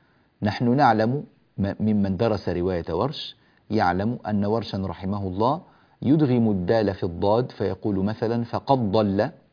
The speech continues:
ولذلك قلنا إن قالون يظهر الدال عند الضاد. فهل معنى أن قالون،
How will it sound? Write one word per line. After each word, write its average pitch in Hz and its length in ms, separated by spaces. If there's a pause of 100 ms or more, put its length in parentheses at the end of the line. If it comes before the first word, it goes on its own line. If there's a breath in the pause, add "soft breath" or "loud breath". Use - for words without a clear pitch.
(240)
ولذلك 107 520
قلنا 101 380
إن 107 180
قالون 95 600
يظهر 95 480
الدال 107 340
عند 143 260
الضاد. - 360
فهل 135 320
معنى 120 380 (460 soft breath)
أن 101 160
قالون، 107 520